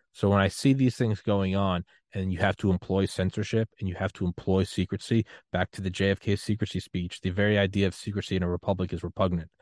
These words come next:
That is how I know they are evil. Because if you, if you ju-, if you're just throwing an idea, there you throw it out there, see if it sticks, whatever.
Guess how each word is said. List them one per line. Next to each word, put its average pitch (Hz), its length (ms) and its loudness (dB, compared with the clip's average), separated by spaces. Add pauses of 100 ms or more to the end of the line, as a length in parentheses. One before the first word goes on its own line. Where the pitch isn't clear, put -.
(960)
That 117 320 6
is 95 140 2
how 92 200 0
I 87 120 0
know 85 180 -2
they 82 140 -6
are 80 100 -8
evil. 87 460 -8 (180)
Because 123 240 4
if 127 140 4
you, 196 220 8 (760)
if 131 160 -2
you 185 160 8
ju-, 196 180 6
if 147 100 4
you're 214 120 6
just - 180 0
throwing 190 240 8
an 180 80 6
idea, 156 480 6
there 185 180 2
you 247 140 2
throw 269 160 2
it 277 80 4
out 285 200 0
there, 127 180 2
see 202 160 -4
if 214 80 0
it 185 60 -8
sticks, 233 420 -2
whatever. 175 420 0